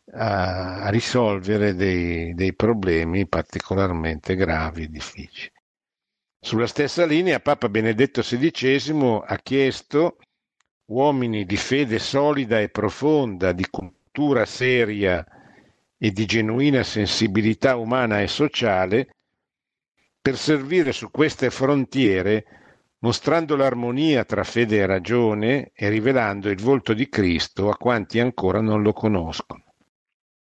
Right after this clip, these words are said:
Oggi io ripeto,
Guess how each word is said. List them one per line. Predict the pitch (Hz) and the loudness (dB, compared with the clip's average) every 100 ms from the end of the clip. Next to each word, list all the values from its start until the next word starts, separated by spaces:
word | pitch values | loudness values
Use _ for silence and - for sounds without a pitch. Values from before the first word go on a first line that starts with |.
| _ _ _ _ _ _ _ _ _ _ _ _ _ _ _ _ _ _ _ - | _ _ _ _ _ _ _ _ _ _ _ _ _ _ _ _ _ _ _ -2
Oggi | 139 143 156 | 0 0 0
io | 123 | 2
ripeto, | 117 117 - 101 - 95 87 | 2 0 0 0 0 -2 -4